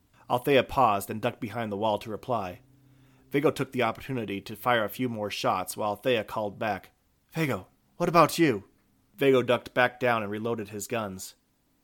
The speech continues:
"You and Kronos get to safety. I'll find my own way. Count to three in your head, and then hit him with everything you got." Vago turned off his radio and counted slow.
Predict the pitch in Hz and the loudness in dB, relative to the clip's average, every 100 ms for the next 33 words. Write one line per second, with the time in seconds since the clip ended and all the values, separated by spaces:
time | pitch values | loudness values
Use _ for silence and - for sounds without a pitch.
0 | _ _ _ _ 117 143 135 143 135 - | _ _ _ _ 0 0 2 2 2 0
1 | 110 101 113 101 92 - _ - 123 127 | -6 -6 -6 -6 -10 -14 _ -2 2 4
2 | 139 139 131 127 123 120 117 95 82 _ | 6 6 6 4 2 2 0 -2 -6 _
3 | _ _ _ _ - 147 151 156 156 156 | _ _ _ _ -2 0 0 -2 0 2
4 | 147 143 127 127 107 - - - 127 120 | 2 0 2 2 2 -4 -20 -6 -4 -2
5 | 151 147 131 135 131 131 131 110 131 110 | 0 2 2 2 2 2 0 2 4 4
6 | 101 _ _ _ _ _ _ 139 123 117 | 0 _ _ _ _ _ _ -2 0 -2
7 | 147 151 160 170 123 107 92 90 92 - | -2 2 2 0 -4 -4 -4 -8 -10 -10
8 | 123 - 117 98 - 123 95 76 | -10 -8 -8 -8 -6 -6 -6 -8